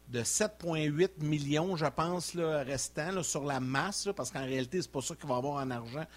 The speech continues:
euh, l'année prochaine puis les autres années. Mais on, on, j'aimerais ça que tu nous expliques un peu, là, tout, qu'on essaie de comprendre, là, comment que le Canadien pourrait se débarrasser de ce contrat-là, puis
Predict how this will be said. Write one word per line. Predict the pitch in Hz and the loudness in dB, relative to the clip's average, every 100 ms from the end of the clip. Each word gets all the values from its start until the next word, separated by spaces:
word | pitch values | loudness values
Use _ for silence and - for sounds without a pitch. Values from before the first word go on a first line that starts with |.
| - - - | -20 -20 -10
euh, | 123 113 | -4 -2
l'année | 120 127 | 0 0
prochaine | 123 123 117 160 139 | 0 -2 0 0 -2
puis | 131 | -4
les | 117 | -2
autres | 139 127 | -4 -2
années. | 120 190 | -2 -2
Mais | 165 120 - - - - - | -2 -6 -14 -20 -20 -20 -2
on, | 170 - | 0 2
on, | 202 214 | 0 0
j'aimerais | 175 226 254 | 2 4 4
ça | - | 2
que | 403 | 2
tu | - | 4
nous | 180 151 185 | 4 6 4
expliques | 190 - 277 208 | 4 0 0 4
un | 170 151 | 4 4
peu, | - 208 196 | 2 2 2
là, | 170 165 185 - - - | 2 2 0 -8 -10 -4
tout, | 262 - | -4 2
qu'on | 185 | 2
essaie | 202 - 202 | 4 2 0
de | - | -2
comprendre, | 190 180 147 165 180 165 | 2 2 4 2 0 0
là, | 143 | -2
comment | 147 175 247 | -2 -2 -2
que | 180 | -4
le | 143 | -4
Canadien | 175 165 147 202 | -2 -2 0 -2
pourrait | 180 151 139 | -2 -2 0
se | |
débarrasser | 151 160 156 147 196 | 0 0 0 0 0
de | 160 | -2
ce | - | -4
contrat-là, | 151 143 135 135 175 | -6 -6 -2 0 0
puis | 196 | -4